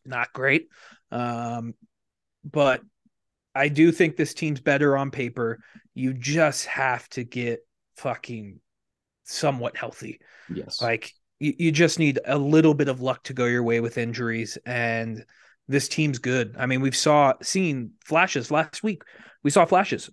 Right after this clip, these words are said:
Speaker 1: Uh, you, you had the Calgary game, you had the Winnipeg game, you had the Vegas game, and it's like, okay, yeah, this team can play really good hockey when they, when they are somewhat healthy.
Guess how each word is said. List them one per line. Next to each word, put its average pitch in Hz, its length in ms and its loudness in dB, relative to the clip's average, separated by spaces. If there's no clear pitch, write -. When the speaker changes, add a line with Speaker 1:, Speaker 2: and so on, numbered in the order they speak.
Speaker 1:
Uh, 127 280 2
you, 135 200 0
you 139 120 0
had 131 140 0
the 131 60 -6
Calgary 170 420 2
game, 113 300 -6
you 123 80 -2
had 131 120 0
the 147 60 0
Winnipeg 135 480 0
game, 110 280 -4
you 117 60 -4
had 127 100 -2
the 131 80 -2
Vegas 175 340 4
game, 120 200 -4
and 117 100 -6
it's - 120 -8
like, 117 220 -4
okay, 202 240 4
yeah, 196 220 6
this 135 200 -2
team 175 240 0
can 170 300 0
play 156 240 4
really 139 240 0
good 127 160 -2
hockey 143 340 -4
when 113 200 -6
they, 110 300 -8
when 131 280 2
they 131 140 4
are 117 100 2
somewhat 139 440 -2
healthy. - 420 -4